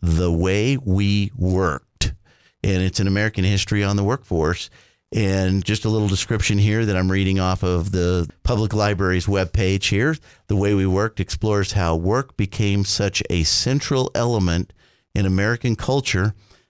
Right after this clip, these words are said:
by tracing the many changes that affected the workforce and the environments over the past one hundred and fifty years. And then The Way We Worked is an exhibition created by the National Archives, is adapted for travel by the Smithsonian Institution Traveling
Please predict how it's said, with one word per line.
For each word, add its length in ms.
by 220
tracing 680
the 80
many 420
changes 540
that 100
affected 420
the 80
workforce 600
and 120
the 60
environments 640
over 140
the 100
past 440
one 200
hundred 300
and 100
fifty 260
years. 440
And 220
then 380
The 80
Way 160
We 120
Worked 380
is 160
an 80
exhibition 760
created 680
by 160
the 100
National 580
Archives, 760
is 160
adapted 560
for 160
travel 460
by 180
the 100
Smithsonian 640
Institution 960
Traveling 460